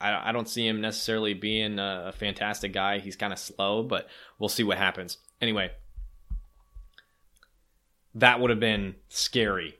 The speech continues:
for Phoenix. They're gonna be scary anyway, but had they taken Kira Lewis, ooh. Ooh. But they didn't. They took Jalen Smith,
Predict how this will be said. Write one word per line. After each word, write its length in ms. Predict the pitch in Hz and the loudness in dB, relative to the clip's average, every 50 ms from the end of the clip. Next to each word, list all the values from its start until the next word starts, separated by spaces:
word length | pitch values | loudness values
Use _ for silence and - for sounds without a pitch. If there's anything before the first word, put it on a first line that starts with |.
| _ - | _ -20
for 380 | - - - 110 104 98 92 87 | -12 -4 0 0 2 2 0 -2
Phoenix. 460 | - - - 104 95 85 85 - - | -6 -8 -6 -6 -6 -6 -6 -8 -4
They're 160 | 117 127 139 | 0 2 6
gonna 140 | 143 147 135 | 6 6 6
be 100 | 120 110 | 4 2
scary 460 | - - - 127 117 113 104 95 98 | 0 2 4 4 4 4 4 2 2
anyway, 420 | 104 113 110 104 104 101 95 95 | 2 0 0 0 0 0 0 0
but 280 | 95 95 101 101 98 - - - - - _ _ _ _ | -2 0 -2 -2 -2 -2 -10 -20 -20 -20 _ _ _ _
had 160 | - 135 135 | 0 0 2
they 100 | 139 139 | 2 2
taken 280 | - 147 135 120 120 113 | 2 2 2 2 2 0
Kira 340 | - 127 123 120 113 113 104 | 2 2 4 4 4 2 2
Lewis, 540 | 113 113 110 104 98 92 - - - - - _ _ _ _ _ _ _ _ _ _ - - | 2 2 2 2 0 -2 -4 -6 -8 -8 -12 _ _ _ _ _ _ _ _ _ _ -20 -16
ooh. 420 | - - 123 123 123 117 - - - - - - _ _ _ _ _ _ _ _ _ _ _ _ _ _ _ _ _ _ _ _ _ _ _ - | -10 -8 -4 -2 -2 -2 -2 -4 -8 -14 -16 -18 _ _ _ _ _ _ _ _ _ _ _ _ _ _ _ _ _ _ _ _ _ _ _ -2
Ooh. 440 | 135 127 143 135 135 123 110 107 - - - - - _ _ _ _ _ _ _ _ _ _ _ _ _ _ _ _ _ - - - | 0 2 4 4 4 4 2 0 -6 -8 -14 -16 -18 _ _ _ _ _ _ _ _ _ _ _ _ _ _ _ _ _ -20 -4 2
But 120 | - 160 | 2 6
they 80 | 160 180 | 6 8
didn't. 360 | 170 196 190 147 101 - - | 8 8 8 6 4 0 0
They 100 | - 127 | 2 4
took 180 | 131 165 156 117 | 6 6 4 6
Jalen 320 | 135 147 151 147 143 131 | 6 6 6 6 4 2
Smith, 380 | - - 165 156 123 98 - | 2 2 4 4 4 2 0